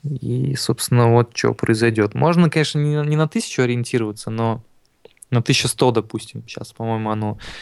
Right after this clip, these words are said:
чаще уже встречается. Просто про это не нужно забывать. Вот. Ну и, собственно, если такого не будет, ну, вот в макете, то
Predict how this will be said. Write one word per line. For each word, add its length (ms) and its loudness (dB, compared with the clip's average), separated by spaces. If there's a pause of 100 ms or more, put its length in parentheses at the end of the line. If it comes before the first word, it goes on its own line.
(100)
чаще 380 0
уже 140 -10
встречается. 720 -10 (1120)
Просто 400 2
про 140 2
это 140 -2
не 120 -4
нужно 340 -4
забывать. 480 0 (920)
Вот. 280 -2
Ну 240 2
и, 60 4
собственно, 680 2 (1000)
если 320 0
такого 400 2
не 160 0
будет, 480 0 (320)
ну, 220 0
вот 100 -6
в 60 -6
макете, 540 2
то 340 2